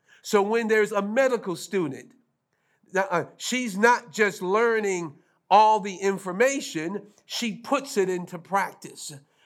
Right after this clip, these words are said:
When there is a teacher who is learning all the information,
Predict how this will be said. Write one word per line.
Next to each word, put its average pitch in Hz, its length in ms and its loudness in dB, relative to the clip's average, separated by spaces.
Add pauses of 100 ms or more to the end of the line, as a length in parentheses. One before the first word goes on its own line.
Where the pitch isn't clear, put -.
(100)
When 208 360 2
there 220 280 2
is 202 420 0
a 190 320 -2 (200)
teacher 262 500 0
who 185 280 -2
is 151 120 -8 (220)
learning 220 480 2
all 208 180 4
the 202 160 -4
information, 196 960 0